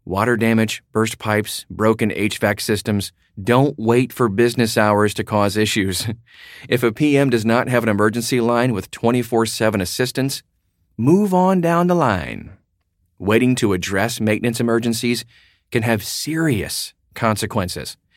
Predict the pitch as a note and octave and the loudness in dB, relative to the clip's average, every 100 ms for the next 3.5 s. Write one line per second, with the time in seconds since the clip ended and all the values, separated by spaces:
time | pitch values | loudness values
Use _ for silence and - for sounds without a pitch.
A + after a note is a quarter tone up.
0 | _ _ _ _ - A2 C#3+ G3 F#3+ D3+ | _ _ _ _ -4 0 0 0 0 2
1 | C3+ C#3 - A2 A#2 A2+ G#2+ G#2 G#2 F#2+ | 0 0 -2 0 0 0 -2 0 -2 0
2 | G2 F#2+ F#2 F#2 G2 G#2 G2 F#2+ C3 A2 | -2 -2 -2 -2 0 0 0 0 0 0
3 | F#2 - D#2 - | -2 -8 -10 -12